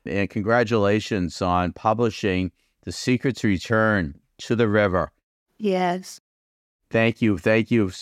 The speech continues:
Speaker 1: for being on with us. And again, thank you for your service to the United States Army, um, your nursing career,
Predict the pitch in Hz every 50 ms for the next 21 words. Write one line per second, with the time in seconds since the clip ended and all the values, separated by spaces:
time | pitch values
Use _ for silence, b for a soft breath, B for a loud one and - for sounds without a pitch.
0 | - _ _ - 117 113 98 85 110 110 107 107 107 104 104 107 87 67 101 104
1 | 101 104 104 104 98 87 101 101 101 - - 120 104 98 98 98 101 101 92 90
2 | 101 98 92 85 - 107 110 110 - 120 110 92 - 110 101 95 90 - - 113
3 | 107 104 101 101 107 107 98 - - - - _ _ - 98 95 98 95 95 92
4 | 95 98 98 98 90 - - - 107 104 104 90 - - 107 101 101 110 107 107
5 | 113 117 110 - - _ _ _ _ _ _ _ - - 101 98 95 98 98 95
6 | 95 95 92 98 113 120 117 113 - - 131 117 104 - - 120 113 110 113 117
7 | 120 120 120 123 123 120